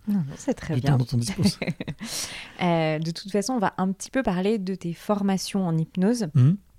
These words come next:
Speaker 1: J'ai remarqué que tu en avais de nombreuses,
Speaker 2: Mhm.
Speaker 1: euh, sur, euh, différentes branches de l'hypnose, je sais
Speaker 2: Ouais.
Speaker 1: pas si on peut l'appeler comme ça.
Speaker 2: Mhm.
Speaker 1: Euh, qu'est-ce qui te pousse à ne pas te contenter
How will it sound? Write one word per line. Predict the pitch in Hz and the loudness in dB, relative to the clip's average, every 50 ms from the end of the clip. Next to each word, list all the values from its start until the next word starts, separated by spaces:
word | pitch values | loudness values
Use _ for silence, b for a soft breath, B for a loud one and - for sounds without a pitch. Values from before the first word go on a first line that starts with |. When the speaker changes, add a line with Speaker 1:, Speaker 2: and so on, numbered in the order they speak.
| _ _ _ _ _ - - - _ - | _ _ _ _ _ -20 -20 -20 _ -8
Speaker 1:
J'ai | 175 156 170 | -4 -2 -2
remarqué | 156 156 147 143 - 240 | 0 0 -4 -2 -2 -4
que | - | -4
tu | - - | -4 -4
en | 170 156 | -2 -2
avais | 147 147 151 170 175 - _ - - _ _ _ _ _ - - | 0 0 0 0 -2 -2 _ -20 -20 _ _ _ _ _ -10 -8
de | 147 135 | -4 -4
nombreuses, | 135 131 127 131 135 123 123 147 185 240 233 202 156 - - | -2 -2 0 -2 -2 -2 0 0 0 0 0 -2 -4 0 2
Speaker 2:
Mhm. | 131 120 165 185 - | 4 4 4 2 0
Speaker 1:
euh, | 175 156 147 143 135 135 135 - - 151 | -4 -6 -4 -4 -6 -6 -8 -8 -10 -10
sur, | - - - - 156 147 | -12 -12 -6 -6 -4 -2
euh, | 147 143 139 139 139 | -2 -2 -2 -2 -4
différentes | 131 131 143 - 165 151 147 156 151 - - - | -6 -10 -10 -8 -8 -6 -6 -6 -8 -10 -12 -14
branches | 156 143 - 165 170 185 - - - - 175 | -10 -8 -4 -2 -2 -4 -4 -10 -14 -10 -6
de | 160 160 | -6 -4
l'hypnose, | 151 147 - - 170 170 - | -6 -6 -6 -6 -6 -6 -2
je | - | 4
sais | 143 | 4
Speaker 2:
Ouais. | 143 | 4
Speaker 1:
pas | 202 - | 4 4
si | - 151 | 0 -6
on | 143 | -4
peut | - 139 | -4 -2
l'appeler | 139 139 139 - 156 143 | -2 -2 -2 -4 -4 -6
comme | 147 143 151 | -4 -4 -4
ça. | 196 220 | -2 0
Speaker 2:
Mhm. | 143 135 190 B B B B B B B B - | 2 2 0 B B B B B B B B -6
Speaker 1:
Euh, | 180 165 151 156 | -4 -2 -2 2
qu'est-ce | - 240 247 - | 2 2 0 2
qui | - 220 | -4 -8
te | - - | -6 -4
pousse | - 285 302 - - _ - | -4 -4 -4 -4 -10 _ -2
à | 175 170 160 151 - - - | 0 2 2 2 0 -2 -2
ne | 165 156 | -2 0
pas | 151 208 214 | 0 0 -2
te | - | -2
contenter | - 196 180 165 175 165 160 180 175 - | -2 -4 -2 0 -2 -2 0 0 -2 -2